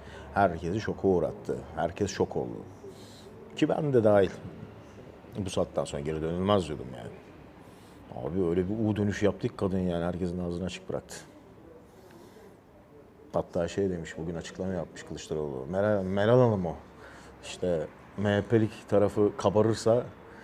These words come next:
elini yumruğunu vurur masaya." demiş böyle. <laughs> Vay arkadaş ya.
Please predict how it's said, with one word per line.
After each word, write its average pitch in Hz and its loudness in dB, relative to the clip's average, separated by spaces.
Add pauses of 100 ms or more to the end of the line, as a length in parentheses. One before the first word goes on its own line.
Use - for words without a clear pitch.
(540)
elini 98 2
yumruğunu 107 4
vurur 120 8
masaya." 87 2
demiş 71 -8
böyle. - -6
<laughs> - -12 (840)
Vay 85 2
arkadaş - -8
ya. - -10